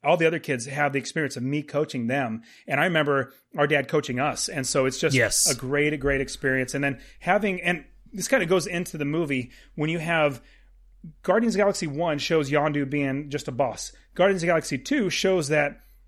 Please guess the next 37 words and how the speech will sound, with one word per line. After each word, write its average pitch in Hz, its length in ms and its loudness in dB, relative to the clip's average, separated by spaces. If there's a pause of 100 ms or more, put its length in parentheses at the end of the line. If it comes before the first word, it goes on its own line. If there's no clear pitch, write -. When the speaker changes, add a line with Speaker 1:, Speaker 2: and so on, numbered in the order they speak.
Speaker 1:
that, 139 380 -2
um, 135 420 0 (220)
Yondu 190 240 4
Speaker 2:
He 180 80 6
Speaker 1:
was 156 120 8
Speaker 2:
was 190 80 4
kind 165 140 10
of 139 60 10
a 135 60 10
Speaker 1:
basically - 120 4
Speaker 2:
father 180 320 10
the 120 140 2
whole 120 180 0
time. 98 380 -4 (120)
Speaker 1:
Yeah, 240 320 4
he 175 140 0
was, 190 140 0
he 180 80 0
was 208 100 0
his 180 120 -6
daddy. 233 260 0
His, 139 220 -4
he 180 100 4
was 175 100 2
his 170 160 -2
dad, 185 300 2
the 147 40 -4
one 170 200 -2
that 156 120 0 (240)
raised 170 380 2
him, 131 140 -2
that 123 80 -4
showed 185 260 -4
him 160 140 -4
everything, 147 400 -4
that 135 180 -2
really 165 360 2